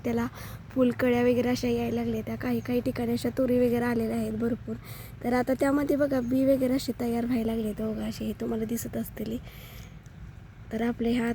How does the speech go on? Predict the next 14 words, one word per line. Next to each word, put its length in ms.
तुरीमध्ये, 560
अ, 340
अशी 200
बी 240
क-, 160
बघा 360
तयार 240
होते 280
ते. 160
तर 80
हे 120
दृश्य 360
बघताना 420
इतकं 300